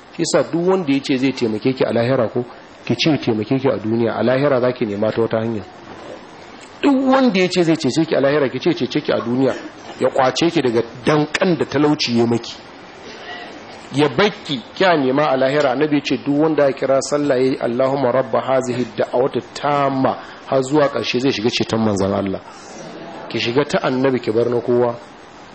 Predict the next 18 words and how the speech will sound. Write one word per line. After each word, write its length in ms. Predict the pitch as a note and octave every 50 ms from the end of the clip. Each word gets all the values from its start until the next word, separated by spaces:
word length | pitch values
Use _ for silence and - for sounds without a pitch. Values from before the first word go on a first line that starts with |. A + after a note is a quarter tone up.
| -
Amma 260 | - A#2 C3 D#3+ E3 D3+
a 40 |
nan 120 | D3+ D3+ C#3+
gidan 240 | C3 C3+ C3 C#3 C#3+
duniya 200 | C#3 C#3+ C#3+ C3
kice 180 | B2+ - C3+ B2+
kuna 240 | - D3 D3 C3
zaune 160 | A#2 A#2 A#2+ C3
a 40 | C3
gidan 240 | A#2 A#2 A#2 A#2+ A#2
haya 220 | B2+ C3+ C3 A#2+
ne 80 | A#2+ A#2+
ya 60 | A2+
maki 200 | A#2 C3 A#2+ - G2+
gida. 220 | G#2 F#2 F#2 F2 - - - - - - - - - - - - - - - - - - - - - - - - - - - - - - - - - - - - - - -
Ya 80 | A2 G#2+
baki 260 | A#2+ B2+ B2 - A#2
jali. 320 | G2 G#2+ G#2 G#2+ G#2 G2